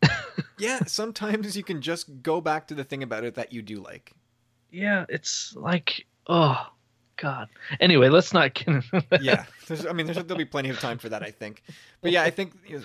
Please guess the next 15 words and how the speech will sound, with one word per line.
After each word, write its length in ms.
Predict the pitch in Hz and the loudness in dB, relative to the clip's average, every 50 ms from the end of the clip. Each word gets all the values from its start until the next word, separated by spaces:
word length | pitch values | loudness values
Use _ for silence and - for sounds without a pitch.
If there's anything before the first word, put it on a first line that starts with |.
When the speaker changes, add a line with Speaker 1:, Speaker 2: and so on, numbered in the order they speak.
| - - - | -14 -18 -16
Speaker 2:
s-, 260 | - - - - - - | -14 -14 -14 -14 -14 -16
so 280 | - - - - 202 208 | -16 -16 -10 -8 -6 -4
much 200 | 196 175 - - | -4 -4 -6 -6
is 140 | 147 - - | -12 -8 -6
riding 260 | 131 123 123 123 120 | -4 -4 -4 -4 -6
on 160 | - 117 117 | -10 -12 -8
Rise 240 | 110 107 107 110 107 | -6 -6 -6 -6 -6
of 60 | 107 | -10
Skywalker, 720 | - - - 120 113 113 113 110 110 110 - - 110 110 - _ _ _ _ _ _ _ _ | -16 -10 -6 -4 -4 -2 -2 -4 -6 -6 -8 -10 -12 -12 -12 _ _ _ _ _ _ _ _
and 240 | - 120 113 117 - - | -10 -8 -8 -8 -10 -12
it's 320 | - 120 117 - - - _ _ _ _ _ _ _ _ _ _ _ _ _ | -14 -12 -12 -12 -14 -14 _ _ _ _ _ _ _ _ _ _ _ _ _
how 260 | - - - 170 185 | -20 -8 -6 -6 -6
J 220 | 165 - 170 165 165 | -4 -4 -4 -4 -2
J 140 | 160 160 151 | -4 -4 -6
handles 760 | 135 127 135 131 143 151 151 151 156 156 - - - - | -6 -8 -8 -8 -8 -8 -8 -10 -10 -10 -10 -12 -12 -16